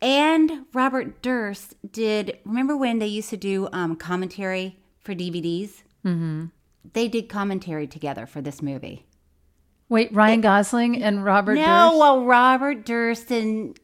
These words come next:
Speaker 1: and Andrew Jarecki.
Speaker 2: Sorry, I couldn't stop thinking about, um,
Speaker 1: Ryan
Speaker 2: uh,
Speaker 1: Gosling?
Speaker 2: Ryan Gosling, because I'm not sure if I've told this story on this podcast
Speaker 1: <laughs> Oh,
Speaker 2: or not,
Speaker 1: jeez.
Speaker 2: but I have to tell you a Ryan Gosling story.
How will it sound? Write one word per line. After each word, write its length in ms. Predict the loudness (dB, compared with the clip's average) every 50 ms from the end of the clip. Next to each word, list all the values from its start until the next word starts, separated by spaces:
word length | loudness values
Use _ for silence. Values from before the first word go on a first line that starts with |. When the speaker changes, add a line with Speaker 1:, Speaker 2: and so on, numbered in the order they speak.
| -6
Speaker 1:
and 300 | -2 0 0 0 0 -2
Andrew 680 | -4 -4 -6 -6 -6 -6 -4 -4 -4 -2 -4 -4 -8 -12 -16 _ _ _ -12
Jarecki. 600 | -10 -6 -4 -4 -4 -4 -6 -8 -10 -10 -12 -14 _ _ _ _ _
Speaker 2:
Sorry, 360 | -10 -4 0 2 2 2 2
I 120 | 0 0 -2
couldn't 300 | -2 -2 0 0 0 0
stop 220 | 0 -2 -4 -2
thinking 160 | -4 -4 -6 -4
about, 300 | -2 -2 -2 -2 -2 -6 _ -8
um, 560 | -6 -4 -4 -4 -4 -6 -8 -10 -12 -14 -16 -20 _ _ _ _ _ -20 -12
Speaker 1:
Ryan 260 | -8 -6 -4 -4 -4 -2
Speaker 2:
uh, 40 |
Speaker 1:
Gosling? 380 | -2 -2 -2 -2 -4 -6 -6 -2
Speaker 2:
Ryan 260 | 0 2 2 2 2
Gosling, 500 | 2 2 4 4 2 2 0 -2 -2 -2
because 340 | -2 -4 -4 -4 -4 -4 -2
I'm 140 | -4 -2 -2
not 200 | -2 -2 -4 -4
sure 140 | -6 -6 -4
if 80 | -4
I've 140 | -4 -6 -6
told 260 | -6 -6 -6 -6 -6
this 160 | -6 -8 -8
story 340 | -8 -10 -8 -6 -4 -4 -4
on 140 | -4 -4 -6
this 180 | -8 -8 -10 -12
podcast 540 | -10 -6 -4 -4 -4 -4 -6 -8 -2 2
Speaker 1:
<laughs> 40 | 4
Oh, 160 | 6 6 4
Speaker 2:
or 40 | 4
not, 300 | 2 0 0 0 -2 -2
Speaker 1:
jeez. 80 | -2 -2
Speaker 2:
but 100 | 0 0
I 80 | 0
have 300 | 0 0 0 0 0 0
to 60 | -2 -6
tell 180 | -8 -4 -4 -2
you 160 | -2 -4 -4
a 20 |
Ryan 280 | -4 -6 -6 -6 -6 -6
Gosling 420 | -6 -6 -6 -6 -8 -10 -12 -12
story. 480 | -14 -14 -16 -16 -14 -14 -14 -16 -18